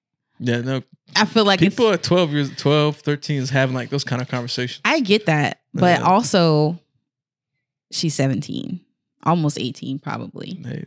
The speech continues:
Speaker 1: he, the kid was overconfident. Like, <laughs>
Speaker 2: <laughs>
Speaker 1: you know, he really believed that.
Speaker 2: I just feel like he should have been a little bit older. His character, to me, should have been a little bit older. Like, be like, fourteen, fifteen. Anyways.
Speaker 1: Yeah.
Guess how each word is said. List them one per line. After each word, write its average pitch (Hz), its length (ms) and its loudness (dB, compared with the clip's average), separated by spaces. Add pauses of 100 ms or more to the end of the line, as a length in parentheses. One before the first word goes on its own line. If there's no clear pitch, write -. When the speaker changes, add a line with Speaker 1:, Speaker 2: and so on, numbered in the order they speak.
Speaker 1:
he, 151 140 -6 (120)
the - 160 -20
kid 139 320 0
was 131 160 -4
overconfident. 135 720 -4
Like, 113 160 2
<laughs> - 20 6 (340)
Speaker 2:
<laughs> - 260 4
Speaker 1:
you - 60 2
know, 139 100 4
he - 280 4
really 156 120 4
believed 165 560 2
that. 170 100 6
Speaker 2:
I - 40 4
just 494 120 -2
feel 349 100 2
like 262 120 2
he 247 120 0
should 240 120 -2
have 180 60 -4
been 165 100 -4
a 135 80 -4
little 160 140 -8
bit - 240 -12
older. 165 460 -6
His 175 140 -2
character, 220 320 -4
to 160 160 -4
me, 147 200 -4
should 156 160 -6
have 160 60 -12
been 156 100 -10
a - 20 -16
little - 180 -14
bit - 120 -10
older. - 220 -12
Like, 180 140 -4
be 180 80 -4
like, 135 180 -6
fourteen, - 420 -14
fifteen. - 340 -16 (840)
Anyways. 160 600 -2
Speaker 1:
Yeah. 135 220 2